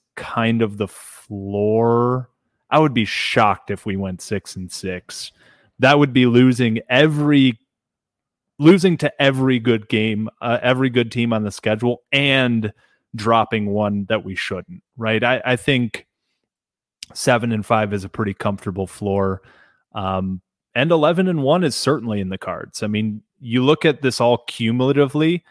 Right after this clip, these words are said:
and you think, "Man, like, Minnesota and Wisconsin and Michigan and Penn State," and you start, like, it makes it really difficult to think you're gonna win all of 'em. But when you do this and you line it up game by game by game by game, and you're just looking at this one game and this one matchup,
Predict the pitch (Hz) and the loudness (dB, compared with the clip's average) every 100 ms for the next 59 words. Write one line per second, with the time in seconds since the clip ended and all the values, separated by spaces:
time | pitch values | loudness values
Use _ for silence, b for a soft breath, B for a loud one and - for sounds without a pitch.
0 | b b b 120 117 - 107 101 113 104 | b b b 0 2 2 -2 -2 -2 0
1 | 92 92 - 120 123 107 120 117 101 95 | -2 -8 -4 0 0 0 0 2 0 -4
2 | - 117 120 117 107 107 - 107 98 95 | -2 2 2 2 0 -2 -2 -6 -6 -8
3 | 92 95 117 127 117 113 107 - 98 95 | -12 -4 0 0 0 0 0 -2 -6 -6
4 | 92 98 127 131 110 120 107 - 110 117 | -6 -2 0 0 -2 -2 -2 -4 -6 -2
5 | 113 117 - 127 123 113 107 - - 135 | -2 -2 0 0 0 -2 -6 -6 -2 0
6 | 147 156 - 131 117 127 127 123 120 113 | 2 2 2 -2 2 4 4 4 2 0
7 | 107 104 104 107 - 107 107 110 101 104 | -2 -4 -4 -6 -6 -6 -2 -2 0 2
8 | 120 131 147 156 175 175 _ _ _ _ | 4 4 4 0 -2 -4 _ _ _ _
9 | _ _ 131 131 135 143 143 117 185 175 | _ _ 2 2 0 2 2 4 2 4
10 | 117 110 117 117 123 120 117 131 127 131 | 2 0 -4 0 0 2 2 2 2 2
11 | 110 101 113 123 127 117 117 110 117 113 | 0 -2 0 2 0 0 -2 -2 -2 0
12 | 110 107 104 117 110 110 107 104 110 98 | 0 -2 -4 -4 -4 -2 -4 -6 -8 -8
13 | 92 95 107 113 113 123 - 110 101 98 | -8 -6 -4 -4 -2 -2 0 -2 -4 -6
14 | 95 104 139 147 127 104 90 92 98 - | -6 -2 0 0 0 -2 -6 -14 -14 -8
15 | 107 131 135 110 98 - | -4 -2 -2 -4 -6 -10